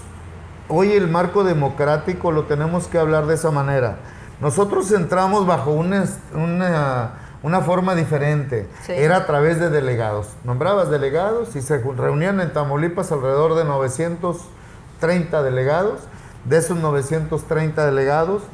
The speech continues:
Speaker 1: de ahí se buscaba la mayoría en la, pero con la persona que iba a la cabeza. Las secretarías se formaban de otro estilo, de otra manera,
Speaker 2: Sí,
Speaker 1: ¿eh?
Speaker 2: sí, sí, sí.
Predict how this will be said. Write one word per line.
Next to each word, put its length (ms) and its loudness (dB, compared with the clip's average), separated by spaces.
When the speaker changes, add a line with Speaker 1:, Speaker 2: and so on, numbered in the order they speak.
Speaker 1:
de 100 -2
ahí 360 -2
se 180 -6
buscaba 460 -2
la 140 -2
mayoría 800 -2
en 140 -2
la, 140 -4
pero 360 2
con 180 2
la 160 0
persona 480 -2
que 100 -6
iba 140 0
a 40 2
la 180 -2
cabeza. 420 0
Las 240 2
secretarías 720 2
se 120 -2
formaban 540 -2
de 80 0
otro 300 -2
estilo, 500 -2
de 120 0
otra 220 -2
manera, 280 -4
Speaker 2:
Sí, 380 -4
Speaker 1:
¿eh? 40 -8
Speaker 2:
sí, 80 -16
sí, 140 -14
sí. 100 -16